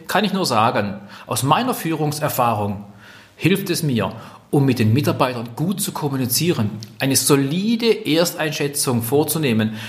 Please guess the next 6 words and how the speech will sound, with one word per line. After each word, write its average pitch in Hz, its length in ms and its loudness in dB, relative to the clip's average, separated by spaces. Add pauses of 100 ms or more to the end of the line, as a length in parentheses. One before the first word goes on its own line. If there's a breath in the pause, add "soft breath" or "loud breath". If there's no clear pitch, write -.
(140 loud breath)
welchen 120 180 2
Führungsstil 180 680 2
ich - 100 2
sinnvollerweise 135 1400 0
anwenden 165 420 0
kann, 110 300 -2